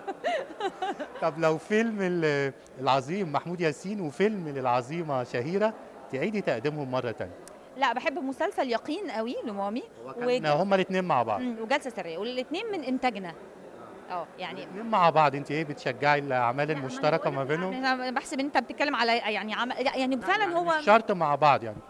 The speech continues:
Speaker 1: يعني أنا باشوف إن هم، أنا من وجهة نظري حتى بش-، يعني بصرف النظر عن هم كانوا مع بعض في العمل، بس أنا باحب لهم جدًا العملين دول.
Speaker 2: أحسن عمل.
Speaker 1: طبعًا الفنان محمود ياسين تاريخه كله الحقيقة
Speaker 2: طبعًا.
Speaker 1: يعني، بس أنا والدتي باحب لها اليقين جدًا، جدًا. باحب لها مخلوق اسمه المرأة، كانت، ما كانتش معاها والدي فيه. آه،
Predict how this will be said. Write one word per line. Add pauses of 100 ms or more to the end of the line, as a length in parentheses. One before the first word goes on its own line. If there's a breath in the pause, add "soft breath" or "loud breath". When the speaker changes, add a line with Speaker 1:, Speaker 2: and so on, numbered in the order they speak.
Speaker 1:
يعني
أنا
باشوف
إن
هم،
أنا
من
وجهة
نظري
حتى
بش-، (200)
يعني (220)
بصرف
النظر
عن
هم
كانوا
مع
بعض
في
العمل، (280 loud breath)
بس
أنا
باحب
لهم
جدًا
العملين
دول. (320)
Speaker 2:
أحسن
عمل.
Speaker 1:
طبعًا
الفنان
محمود
ياسين
تاريخه
كله
الحقيقة
Speaker 2:
طبعًا.
Speaker 1:
يعني،
بس
أنا
والدتي
باحب
لها
اليقين
جدًا،
جدًا. (320 loud breath)
باحب
لها
مخلوق
اسمه
المرأة،
كانت، (140)
ما
كانتش
معاها
والدي
فيه. (560 loud breath)
آه،